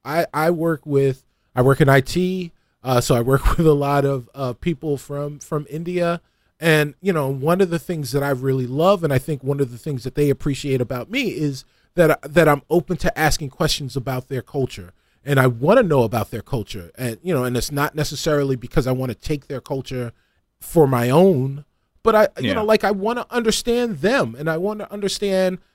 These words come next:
Speaker 1: how, how they're different from me, so that I can celebrate those differences with them. And, and, you know, it, if games can do that by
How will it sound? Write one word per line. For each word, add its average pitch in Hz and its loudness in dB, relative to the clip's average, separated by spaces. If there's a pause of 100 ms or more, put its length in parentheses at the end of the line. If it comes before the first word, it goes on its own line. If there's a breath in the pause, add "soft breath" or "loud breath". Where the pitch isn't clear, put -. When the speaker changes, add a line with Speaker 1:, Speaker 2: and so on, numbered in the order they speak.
(140)
Speaker 1:
how, 196 4 (440)
how 180 2
they're 170 2
different - 0
from 160 0
me, 254 -4
so 190 0
that 170 0
I 190 2
can 190 -4
celebrate 139 0
those 101 -8
differences 156 -12 (320)
with 247 0
them. 85 -10 (500)
And, 151 4 (100)
and, 165 2
you 214 0
know, 165 4
it, 160 2 (140)
if 156 0 (400)
games 226 0
can 156 0 (200)
do 180 -4 (500)
that 131 0 (240)
by 135 2